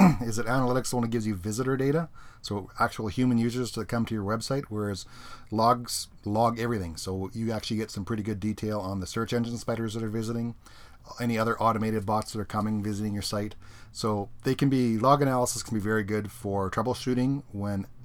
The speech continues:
regular web analytics don't give you that kind of data. For example, if, uh, say you notice your Googlebot traffic is dropping through the webmaster tools,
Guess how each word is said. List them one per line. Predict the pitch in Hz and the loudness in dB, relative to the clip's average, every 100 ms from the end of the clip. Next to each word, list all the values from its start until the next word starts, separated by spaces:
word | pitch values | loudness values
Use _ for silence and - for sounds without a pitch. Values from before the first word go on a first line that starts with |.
| - | -4
regular | 117 110 113 | -2 0 0
web | 101 107 110 | 0 0 0
analytics | 104 113 107 110 117 - - - - | 0 0 0 -2 -4 -6 -8 -10 -6
don't | 104 90 | -6 -4
give | 107 113 | -2 0
you | 120 | 0
that | 117 | -2
kind | - 120 | -4 -2
of | |
data. | 117 117 139 - - - - - - | -2 -2 -4 -8 -16 -18 -18 -20 2
For | 190 | 4
example, | 143 135 123 117 | 6 6 6 2
if, | - - | 0 -4
uh, | 107 107 101 | -2 0 0
say | - 127 123 120 | 0 2 4 4
you | 117 113 110 113 117 113 | 2 0 -2 -2 2 4
notice | 117 113 107 | 4 4 0
your | 110 104 | -2 0
Googlebot | 131 131 117 113 | 2 2 2 2
traffic | - 107 - 98 | 2 0 0 -4
is | 98 | -2
dropping | 104 98 92 82 90 - - - - - | 2 2 0 -8 -10 -14 -18 -18 -16 -8
through | 113 107 101 95 | -2 0 0 0
the | 101 | 0
webmaster | 113 131 117 - 92 | 0 2 2 0 -6
tools, | 101 90 92 - | -6 -4 -6 -8